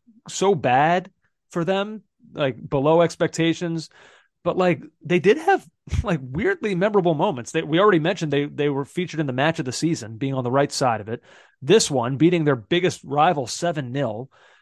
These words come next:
um, nine nil over Bournemouth. You know, f-, emotional moments. Firmino with a late goal in his last game at Anfield. You got a good, you know, Salah, nineteen goal, twelve assists, like, a good season from him. Just, like, a, like, a weird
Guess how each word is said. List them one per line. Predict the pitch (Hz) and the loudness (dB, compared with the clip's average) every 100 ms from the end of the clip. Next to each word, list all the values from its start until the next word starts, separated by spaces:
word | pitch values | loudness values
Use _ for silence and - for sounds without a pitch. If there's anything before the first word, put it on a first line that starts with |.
| _ | _
um, | - 131 123 120 - _ _ _ _ _ _ | -6 -2 -2 -4 -12 _ _ _ _ _ _
nine | 139 160 185 208 | 0 2 4 4
nil | 190 175 | 4 6
over | 165 143 | 6 4
Bournemouth. | 131 123 110 104 120 - _ _ _ _ _ | 0 -2 -6 -6 -10 -12 _ _ _ _ _
You | 185 208 | -10 -10
know, | - 175 156 | -4 -2 -2
f-, | - - 269 _ - | -8 -20 _ _ -2
emotional | 151 185 180 190 | 4 6 6 2
moments. | 180 180 180 | 2 2 2
Firmino | - 147 160 175 180 | -2 -2 2 4 4
with | 160 | 2
a | |
late | 139 147 160 | 0 0 0
goal | 160 165 | 0 0
in | 165 | 0
his | 135 | -4
last | 156 160 - | -4 -4 -6
game | 165 139 | -8 -6
at | |
Anfield. | 127 151 - 151 147 143 151 - | -4 -6 -4 -2 0 -2 -6 -10
You | 180 | -4
got | 247 | 0
a | 208 | 2
good, | 180 180 | 2 2
you | - 214 | -2 -6
know, | 196 | -4
Salah, | 143 - 143 170 202 | -2 2 4 6 4
nineteen | 151 170 170 185 | 2 0 -2 -2
goal, | 170 180 | 2 0
twelve | 175 156 160 | 0 0 0
assists, | 151 - 160 185 | -2 -4 -6 -4
like, | 160 | -8
a | |
good | 120 170 | -4 -6
season | 170 190 170 | -4 -8 -8
from | 160 156 | -6 -4
him. | 139 160 185 - _ _ _ _ | -2 -4 -6 -12 _ _ _ _
Just, | 269 349 | -4 -2
like, | 339 | 2
a, | 240 196 - - _ _ _ | 2 2 -4 -18 _ _ _
like, | - 220 | -14 -2
a | 185 | -2
weird | 139 220 285 339 190 | 0 0 2 0 -6